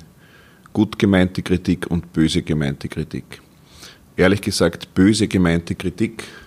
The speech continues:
interessiert mich nicht, weil die ist ja auch böse gemeint. Gut gemeinte Kritik ist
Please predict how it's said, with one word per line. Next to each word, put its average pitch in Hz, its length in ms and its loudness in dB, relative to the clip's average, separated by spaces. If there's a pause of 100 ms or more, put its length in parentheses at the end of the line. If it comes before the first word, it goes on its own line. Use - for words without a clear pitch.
(1300)
interessiert 92 580 0
mich 82 160 -2
nicht, - 320 -12 (680)
weil 87 140 4
die 95 100 4
ist 95 80 0
ja 104 80 6
auch 90 100 -6
böse 87 380 2
gemeint. 76 400 -2 (200)
Gut 175 300 2
gemeinte 87 460 2
Kritik - 600 -4 (180)
ist - 560 -2